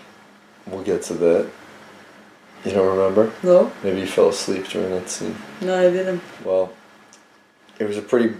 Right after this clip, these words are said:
Speaker 1: major moment in the movie when the mirror gets cracked. And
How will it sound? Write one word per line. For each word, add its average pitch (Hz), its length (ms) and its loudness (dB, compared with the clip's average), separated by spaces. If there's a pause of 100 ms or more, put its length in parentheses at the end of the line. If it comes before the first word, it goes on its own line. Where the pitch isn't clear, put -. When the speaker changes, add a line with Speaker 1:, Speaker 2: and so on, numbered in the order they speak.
(280)
Speaker 1:
major 113 420 4
moment 110 340 6
in 101 80 2
the 98 80 -2
movie 98 300 0
when 92 220 -2
the 90 60 -6
mirror 90 280 0
gets 90 260 -2
cracked. - 500 2 (960)
And 87 720 -4